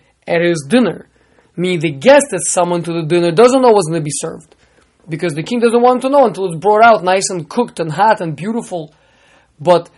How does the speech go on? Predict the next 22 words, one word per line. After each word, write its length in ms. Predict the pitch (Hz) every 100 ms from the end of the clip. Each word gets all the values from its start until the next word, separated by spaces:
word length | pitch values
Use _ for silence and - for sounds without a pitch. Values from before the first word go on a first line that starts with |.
| _
the 140 | 156
butcher, 380 | 156 277 302 233
he 180 | 202 285
knows. 360 | 311 330 185 147
Why? 260 | 160 175
'Cause 140 | 214 226
it's 100 | 214
not 160 | 277
intended 500 | 262 254 - 277 277
for 140 | - 160
him. 240 | 143 139
The 120 | -
butcher 500 | 156 269 269 247 226 - _ _
knows 360 | 165 240 285 175
because 260 | 190 208 180
he, 180 | 185 226 269
he 160 | 233 226
saw 540 | - - 262 277 247
which 260 | 175 240 -
cut 180 | - 247
of 100 | 196
meat 360 | 226 247 233